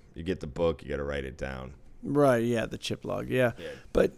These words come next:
Speaker 2: the foreign chip log. But you, okay, if, but you have to have a player's card. If you're out there, you're listening and you're a player, listen, man, I, I recommend just cashing your chips in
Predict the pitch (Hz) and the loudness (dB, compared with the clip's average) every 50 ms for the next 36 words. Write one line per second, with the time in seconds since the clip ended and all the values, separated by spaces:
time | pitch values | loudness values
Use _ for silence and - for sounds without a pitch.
0 | - 208 139 135 131 - 123 120 113 110 104 - - 127 110 113 117 113 113 113 | -6 -8 -8 -8 -6 -2 0 2 2 2 2 4 4 4 4 4 4 4 4 6
1 | 120 160 160 165 170 185 196 196 190 - - 202 - - 170 156 147 165 165 147 | 6 6 6 6 6 6 6 8 8 8 6 4 6 6 6 6 8 6 4 4
2 | - 151 165 151 - 156 160 139 139 139 135 - 143 135 127 120 - - 147 175 | 2 0 0 0 4 4 4 6 6 4 4 6 4 4 4 4 4 6 6 6
3 | 196 185 - - 135 131 135 131 147 147 - 196 185 156 165 190 - 196 180 160 | 6 6 4 6 8 8 10 8 8 6 6 6 6 6 6 6 6 6 6 6
4 | 139 127 131 131 135 - - 165 165 165 165 156 135 139 156 170 139 - - - | 6 6 6 6 6 6 6 6 6 8 8 6 6 6 6 6 6 6 4 4
5 | 131 127 139 165 175 202 - - - - - - - - - - - - - 165 | 6 6 8 6 6 4 2 -4 -12 -20 -20 -20 -20 -20 -20 -20 -14 -4 2 2
6 | 190 202 - - 135 127 120 120 120 120 127 139 147 - - - 143 135 151 175 | 4 4 6 6 6 6 6 6 4 4 2 0 0 -2 -6 -4 -2 0 2 4
7 | 190 175 - - - 143 165 180 196 185 147 135 135 127 - 123 117 117 113 113 | 2 2 0 0 2 2 4 6 6 6 8 8 8 8 6 6 4 4 4 2
8 | 117 127 147 143 - 110 98 - - - - 127 131 143 127 - 156 147 143 131 | 2 0 0 0 -2 -2 -2 -4 -4 0 2 4 4 4 4 2 2 0 2 4
9 | - 160 143 123 - 147 143 143 143 147 143 | 4 4 4 4 4 4 4 4 2 0 -2